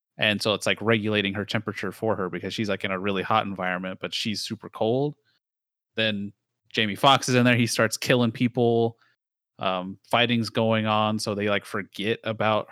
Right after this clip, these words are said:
her and, and the little chamber, and then, like, the chamber gets disconnected from power, so there's no heat. So she just starts, like,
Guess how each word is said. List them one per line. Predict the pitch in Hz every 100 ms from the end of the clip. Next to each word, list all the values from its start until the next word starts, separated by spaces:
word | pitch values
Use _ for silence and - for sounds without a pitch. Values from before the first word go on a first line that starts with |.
| -
her | 113 113
and, | 120 117 117 113 -
and | 143 110
the | 107
little | 107 98
chamber, | 95 - 127 139 156 151
and | 123
then, | 113
like, | 101
the | -
chamber | - 127 113 107
gets | 107 - - - - _ _ _
disconnected | 131 117 - 113 110 120
from | - 104
power, | 95 - 110 127 147 143
so | - 107 95 92 _ _ _
there's | 107
no | 113 107
heat. | - 165 131 113 _ _ -
So | 120
she | - 170
just | 165 123 -
starts, | - 107 -
like, | 104 85 -